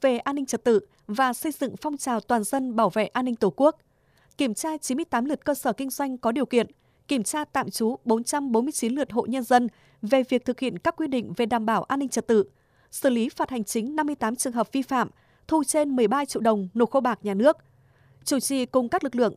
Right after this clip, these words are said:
tuần tra bốn trăm bốn mươi tám K với một nghìn chín trăm bốn mươi tám lượt người tham gia đảm bảo an ninh trật tự, trật tự an toàn giao thông trên địa bàn thành phố.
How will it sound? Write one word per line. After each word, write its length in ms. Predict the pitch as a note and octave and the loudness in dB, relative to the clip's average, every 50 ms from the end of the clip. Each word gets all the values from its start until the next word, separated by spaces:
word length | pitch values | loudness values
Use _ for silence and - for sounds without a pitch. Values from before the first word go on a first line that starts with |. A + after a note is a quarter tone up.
| - _ | -2 _
tuần 180 | C4 C4 A#3+ | 0 0 0
tra 280 | - - - D4+ D4 C#4+ | -2 -4 -4 -4 -4 -4
bốn 260 | C4 A3+ A3+ A3+ B3 | 0 2 2 2 2
trăm 300 | - - D4 C#4 C4+ B3 | 0 -4 -6 -4 -2 0
bốn 120 | A3 G#3+ B3 | 0 0 0
mươi 80 | - | 0
tám 160 | - A#3+ A3+ | -2 -2 -4
K 320 | - - C4 C4 B3 A#3+ - _ _ _ _ _ | 0 0 0 2 2 0 -2 _ _ _ _ _
với 180 | F#3+ G3 C4 D4+ | 2 2 4 4
một 120 | F#4 D4+ | 4 -2
nghìn 260 | B3 A#3+ A#3+ A#3 G#3+ | -2 -2 0 -2 -2
chín 220 | - - A3+ A#3 A#3+ | -2 -2 -4 -2 -2
trăm 280 | - D4+ D4+ D4 C4+ | -4 -4 -4 -2 0
bốn 120 | A#3 A#3 C4 | 0 0 0
mươi 80 | D#4+ | 0
tám 180 | - - G#3+ A3 | -2 -2 -2 -2
lượt 180 | D4+ D#4+ - | -4 -4 -4
người 160 | A3+ A#3 A3 G#3 | -2 -2 -2 -2
tham 200 | - C4+ C#4+ C#4 | -2 -4 -6 -4
gia 320 | - - C4 C4 C4 B3+ - _ | -2 -2 -2 -2 -4 -6 -6 _
đảm 220 | A3+ A#3 A3+ G#3 | 0 0 0 0
bảo 160 | G#3 A3 F#3+ - | 0 0 -2 0
an 160 | - A#3+ B3 | -2 -2 -2
ninh 100 | B3+ A#3+ | -2 -2
trật 160 | - A3+ - | -4 -2 4
tự, 220 | A#3+ A3 G3 G3 - _ _ _ _ _ _ | 6 4 4 4 2 _ _ _ _ _ _
trật 200 | - C#4+ C4+ - | 0 0 0 0
tự 120 | C#4+ B3+ G#3+ | 0 -2 -2
an 200 | - D4+ D4 C#4+ | -2 -4 -6 -2
toàn 180 | - A#3+ G#3+ | -2 -2 -2
giao 140 | G3 - C4 | -2 -4 -2
thông 260 | - C4+ C4+ C4 B3 | 0 0 0 0 -2
trên 200 | - - D4 C4 | -2 0 0 0
địa 60 | B3 | 0
bàn 220 | F#3+ A3 G#3+ G3 F#3 | 0 0 -2 -2 -2
thành 120 | - G3+ | -4 -6
phố. 320 | F#3+ - G#3 F#3+ G3+ D4+ | 0 2 4 4 6 4